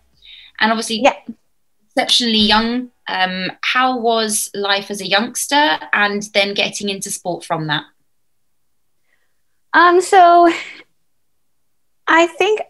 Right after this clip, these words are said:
Speaker 2: when I was a kid, I don't really think I knew any different. So, um, when you're younger, it,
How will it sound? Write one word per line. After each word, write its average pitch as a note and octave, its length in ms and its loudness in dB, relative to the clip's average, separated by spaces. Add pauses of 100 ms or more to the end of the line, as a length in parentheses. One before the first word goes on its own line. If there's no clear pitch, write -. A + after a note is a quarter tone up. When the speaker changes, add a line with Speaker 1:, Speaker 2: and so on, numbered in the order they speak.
(140)
Speaker 2:
when D#4 180 4
I F4+ 120 4
was G4+ 100 4
a D#4 40 2
kid, C#4+ 260 4
I B3+ 100 4
don't B3 220 0
really C#4+ 240 6
think B3+ 200 0
I A3+ 100 0
knew G#3+ 200 -2
any G#3+ 160 0
different. D4 400 0
So, G#3+ 380 2 (500)
um, G3+ 480 -4
when A#3+ 320 -2
you're A#3+ 100 2
younger, G#3+ 720 2 (1800)
it, - 200 -2